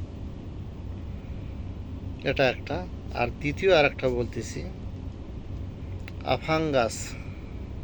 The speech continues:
আমাদের এলাকায় আফাং গাছ বলে, আর অন্য এলাকায় অন্য নামও থাকতে পারে। আফাং গাছের মূল মানে, আপাং গাছটা আপনি টেনে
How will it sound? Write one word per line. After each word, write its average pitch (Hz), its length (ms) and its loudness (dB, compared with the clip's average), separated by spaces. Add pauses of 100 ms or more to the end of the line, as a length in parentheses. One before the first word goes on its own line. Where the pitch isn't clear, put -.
(2500)
আমাদের 131 360 6
এলাকায় 143 420 6
আফাং 139 340 4
গাছ 127 240 6
বলে, 117 260 2 (160)
আর 131 160 0
অন্য 127 200 2
এলাকায় 127 400 4
অন্য 127 140 2
নামও 123 300 4
থাকতে - 340 -2
পারে। - 260 -4 (1900)
আফাং 147 360 4 (140)
গাছের 160 480 6 (1800)
মূল 147 300 8 (840)
মানে, 127 200 4
আপাং 139 240 4
গাছটা 147 260 0
আপনি 160 200 0
টেনে 175 260 8